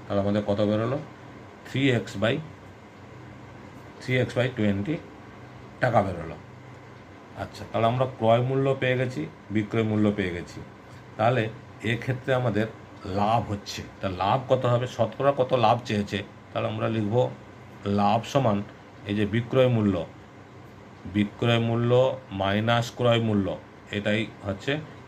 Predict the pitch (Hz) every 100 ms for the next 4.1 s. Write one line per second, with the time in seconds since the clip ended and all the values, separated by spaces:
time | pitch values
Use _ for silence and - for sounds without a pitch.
0 | 104 95 87 95 127 131 - 110 104 95
1 | 87 92 104 101 - - - - - -
2 | - - - - 101 104 113 123 139 -
3 | - - 87 101 - 113 113 113 117 135
4 | 156